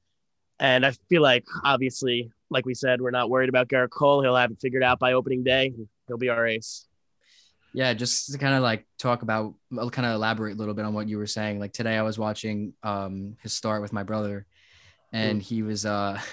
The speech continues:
Speaker 2: <laughs> he was very, uh, vocal about being upset
Speaker 1: Of course he
Speaker 2: over his
Speaker 1: was.
Speaker 2: start today. <laughs>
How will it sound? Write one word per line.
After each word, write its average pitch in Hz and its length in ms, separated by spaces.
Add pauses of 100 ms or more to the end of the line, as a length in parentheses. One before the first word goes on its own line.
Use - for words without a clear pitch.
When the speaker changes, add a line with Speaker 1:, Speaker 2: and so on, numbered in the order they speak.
(220)
Speaker 2:
<laughs> - 340
he 175 340
was 143 220
very, 127 400
uh, 113 300 (580)
vocal 117 440
about 104 380 (180)
being 117 260
upset 107 320
Speaker 1:
Of 107 40
course 120 180
he 110 60
Speaker 2:
over 107 120
his 110 80
Speaker 1:
was. 107 80
Speaker 2:
start 107 240
today. 110 360
<laughs> 196 140